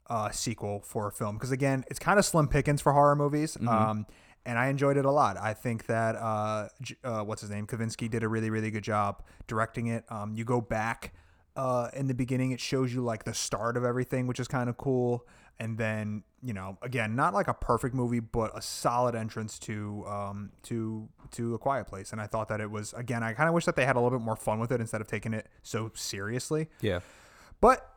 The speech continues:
Speaker 1: they didn't. They took it real seriously, and, you know, and, and they try to be really emotional about it. And I don't think that everything works about it, but, uh, I thought it was a solid sequel.
Speaker 2: Nice. I have, uh, I have one more and then honorable mentions.
Speaker 1: Yep.
Speaker 2: Um,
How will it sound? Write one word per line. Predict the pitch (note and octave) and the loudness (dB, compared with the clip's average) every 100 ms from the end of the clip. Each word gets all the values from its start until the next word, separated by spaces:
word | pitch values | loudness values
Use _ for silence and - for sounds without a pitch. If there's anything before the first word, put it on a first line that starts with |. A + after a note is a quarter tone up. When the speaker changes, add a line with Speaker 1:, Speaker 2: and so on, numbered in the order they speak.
| - | 8
Speaker 1:
they | G3+ | 10
didn't. | D3+ D3+ | 8 6
They | D3 | 4
took | D#3+ E3+ | 6 8
it | |
real | D#3+ D#3+ | 10 8
seriously, | D#3 C#3 C#3 C#3 C#3 D3 | 8 6 6 6 4 4
and, | C#3+ C#3 C3+ C#3+ | 4 2 0 0
you | |
know, | C#3 A#2+ C3 | 2 2 2
and, | C3 C3+ C3+ C3 | 2 2 0 0
and | C3 C3+ C3+ C3+ | 0 0 0 0
they | C#3 | 0
try | - C3+ | 4 4
to | |
be | C3 B2+ | 4 2
really | A#2 A#2+ A#2 | 2 2 2
emotional | A2 A2 - A#2+ | 0 -2 -4 -4
about | A2+ A2+ A2+ | -2 0 0
it. | |
And | A2+ | 0
I | A2+ | 0
don't | A#2 B2+ | 4 4
think | B2 | 2
that | A#2 A2 | 0 0
everything | G#2+ A2 A2+ A#2+ | -2 -2 -2 -2
works | A2+ A2+ - | 0 0 0
about | C3 B2 B2+ | 4 6 4
it, | B2 - - | 2 -6 -4
but, | A2 A2 _ - - | -4 -4 _ -18 -8
uh, | A2+ A2 G#2+ | -6 -4 -4
I | - | -2
thought | B2 | 0
it | A#2+ | 0
was | A2+ | -2
a | |
solid | A2+ - G#2 G#2 G2+ | -4 -2 -2 -2 -4
sequel. | - G2+ G#2 - - _ | -10 -12 -12 -14 -16 _
Speaker 2:
Nice. | F3 D3+ - - _ _ _ | -8 -8 -10 -20 _ _ _
I | B2+ | 0
have, | C#3+ E3+ | 6 6
uh, | E3 D#3 C3+ | 8 8 8
I | - | 4
have | F3+ | 2
one | D#3 B2+ | 2 2
more | A#2 G#2 F#2+ | 2 2 0
and | F2 | -2
then | D#2 D#2 - _ _ - | -4 -8 -12 _ _ -8
honorable | F#2 F2 D#2+ D#2+ | -4 -2 -2 -4
mentions. | D2 C#2+ - - G2+ | -6 -8 -10 -8 -2
Speaker 1:
Yep. | B2 - - - _ - | -2 -2 -20 -20 _ -2
Speaker 2:
Um, | F2 D#2+ E2 F#2+ | 0 0 -4 -10